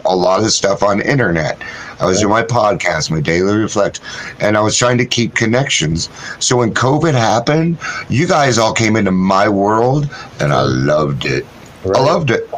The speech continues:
Speaker 1: I'm like, uh, because people were,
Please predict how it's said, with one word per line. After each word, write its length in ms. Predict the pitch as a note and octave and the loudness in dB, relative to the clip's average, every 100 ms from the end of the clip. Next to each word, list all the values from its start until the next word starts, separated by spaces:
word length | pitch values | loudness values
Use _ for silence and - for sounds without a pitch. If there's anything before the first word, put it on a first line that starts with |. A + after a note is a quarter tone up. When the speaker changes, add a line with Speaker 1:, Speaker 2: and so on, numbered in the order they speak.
| - C4 A#3+ - | -6 -6 -6 -2
Speaker 1:
I'm 120 | B2+ | 2
like, 240 | C#3 C3+ - - - - - - - | 2 0 -2 -14 -12 -10 -10 -12 -4
uh, 160 | B2+ C3+ | 0 0
because 460 | D3 C3 D3 C3+ A#2+ | 0 0 2 2 0
people 320 | D3+ D#3 F3+ | -2 0 2
were, 280 | D3+ B2+ | 2 0